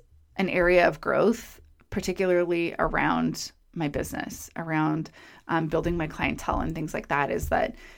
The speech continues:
you know, it doesn't have to be a ton of hard work. Like, it doesn't have to feel hard. It doesn't have to feel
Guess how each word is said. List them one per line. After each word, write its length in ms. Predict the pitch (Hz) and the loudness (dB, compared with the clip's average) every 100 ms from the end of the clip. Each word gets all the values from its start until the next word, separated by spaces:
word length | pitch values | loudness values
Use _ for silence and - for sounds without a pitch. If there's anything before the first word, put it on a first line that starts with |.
| _ | _
you 140 | 185 170 | -8 -4
know, 260 | 165 170 - | -2 -4 -8
it 120 | 180 | -6
doesn't 280 | 175 170 208 | -4 -4 -4
have 140 | 208 | -6
to 60 | 214 | -8
be 380 | 202 190 190 - | -10 -8 -10 -12
a 60 | 180 | -14
ton 260 | - 185 | -8 -4
of 360 | 175 170 165 - - | -4 -6 -10 -20 -14
hard 260 | - 180 | -8 -6
work. 280 | 175 196 - | -4 -4 -4
Like, 120 | 165 | -6
it 80 | 160 | -6
doesn't 220 | 165 190 | -6 -6
have 160 | 202 196 | -6 -6
to 80 | 185 | -8
feel 240 | - 180 | -2 0
hard. 380 | 170 175 170 165 | 0 0 0 -2
It 100 | 170 | -8
doesn't 240 | 170 185 | -8 -8
have 160 | 196 196 | -6 -8
to 80 | 180 | -10
feel 540 | - 185 180 170 170 | -10 0 4 4 2